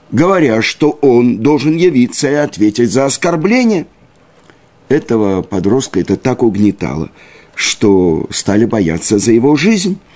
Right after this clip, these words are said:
И вот отец с подростком отправились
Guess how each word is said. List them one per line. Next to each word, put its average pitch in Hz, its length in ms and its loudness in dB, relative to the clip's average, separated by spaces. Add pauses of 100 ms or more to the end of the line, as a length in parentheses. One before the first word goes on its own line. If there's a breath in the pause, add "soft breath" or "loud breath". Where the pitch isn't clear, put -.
(280 loud breath)
И 139 100 2
вот 180 220 0
отец 160 380 -2
с - 40 -4
подростком 113 720 0
отправились 160 640 0